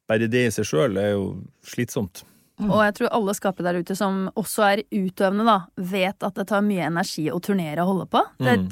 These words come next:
Speaker 2: tærer skikkelig på kreftene. Det er en annen episode vi absolutt må ha,
Speaker 1: Ja.
Speaker 2: eh, om helsa til, eh, <laughs> oss skapere. Men, eh,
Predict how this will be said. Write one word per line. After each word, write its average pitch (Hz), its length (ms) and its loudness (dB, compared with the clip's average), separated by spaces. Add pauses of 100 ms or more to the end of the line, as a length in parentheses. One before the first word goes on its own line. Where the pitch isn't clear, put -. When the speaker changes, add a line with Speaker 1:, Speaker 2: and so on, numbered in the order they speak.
(100)
Speaker 2:
tærer 180 420 2
skikkelig 190 200 -2
på 190 100 -2
kreftene. 214 320 0
Det 220 100 6
er 214 140 2
en 247 80 2
annen 175 180 0
episode 180 320 -4
vi 185 80 0
absolutt - 400 -6
må 185 80 2
ha, 196 220 4
Speaker 1:
Ja. 240 240 6
Speaker 2:
eh, 214 80 0
om 214 100 2
helsa 180 480 -4
til, 185 320 -4
eh, 180 320 0
<laughs> 202 400 0
oss 226 160 -6
skapere. 240 460 0
Men, 254 300 4
eh, 247 120 4